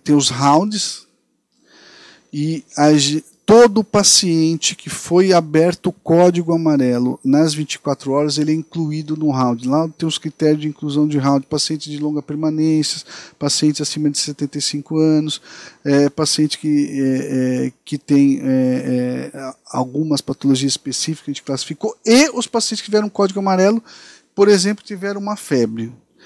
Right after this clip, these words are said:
Aí, o chefe do hospitalista, ele vai ver, é, no round, ó, não era só febre, gente, também tinha frequência cardíaca alta.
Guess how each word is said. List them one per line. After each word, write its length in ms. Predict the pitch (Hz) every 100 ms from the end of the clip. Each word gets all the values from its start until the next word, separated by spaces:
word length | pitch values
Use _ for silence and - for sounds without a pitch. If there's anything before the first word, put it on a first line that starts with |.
| - - _ _ -
Aí, 380 | 156 180 214 - - _ _ _ _ _
o 440 | 139 139 139 139 127
chefe 420 | - - 156 165 151
do 120 | 139
hospitalista, 680 | 131 - 156 147 170 190 202
ele 120 | 175
vai 180 | 160 143
ver, 400 | 135 165 202 214 _ _ _
é, 640 | 143 135 131 131 135 131 -
no 160 | 139
round, 460 | 147 151 156 180 180
ó, 240 | 175 131 104 _ _ _ -
não 140 | 131
era 140 | 165 190
só 180 | -
febre, 400 | 165 - 131 120
gente, 480 | 117 135 127 107 - _ _
também 220 | 131 143
tinha 180 | 143 160
frequência 420 | - 165 170 -
cardíaca 480 | - 170 156 165 202
alta. 460 | 170 165 165 123